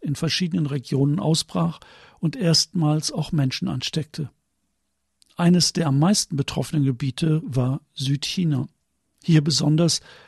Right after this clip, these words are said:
die Millionenstadt Guangdong und das Perlflussdelta, wo massenhaft vor allem Haus- und Wildenten, aber auch Hausschweine mit Menschen auf engstem Raum zusammenleben. Matthias Martin Becker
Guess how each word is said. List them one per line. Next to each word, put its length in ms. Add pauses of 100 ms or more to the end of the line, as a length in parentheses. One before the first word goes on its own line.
die 80
Millionenstadt 800
Guangdong 720 (440)
und 300
das 160
Perlflussdelta, 960 (300)
wo 120
massenhaft 680
vor 200
allem 280
Haus- 260
und 180
Wildenten, 540
aber 220
auch 180
Hausschweine 720 (320)
mit 180
Menschen 580
auf 240
engstem 460
Raum 360 (120)
zusammenleben. 800 (2000)
Matthias 520
Martin 440
Becker 480